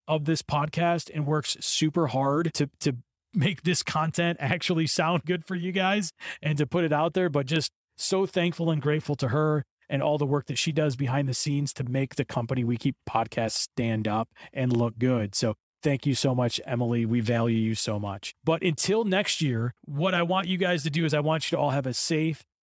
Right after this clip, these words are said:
happy, and healthy Merry Christmas and New Year. There's gonna be so many great things that we're gonna be dropping in two thousand twenty-two, but most importantly, I want you all to just care and spend time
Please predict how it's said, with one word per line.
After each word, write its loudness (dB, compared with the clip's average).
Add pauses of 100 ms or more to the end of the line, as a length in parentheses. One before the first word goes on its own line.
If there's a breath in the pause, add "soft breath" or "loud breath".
happy, 0 (420)
and -2
healthy 0 (260)
Merry 2
Christmas -2 (180)
and 2
New 0
Year. -2
There's 0
gonna 0
be 0
so 0
many 2
great -2
things 0
that -2
we're 0
gonna 2
be 0
dropping 0
in -2
two 0
thousand 2
twenty-two, -2
but -4
most 2
importantly, -2 (280 loud breath)
I -2
want 0
you -2
all 0 (220)
to 0
just -2 (260)
care 0
and -2
spend -2
time 0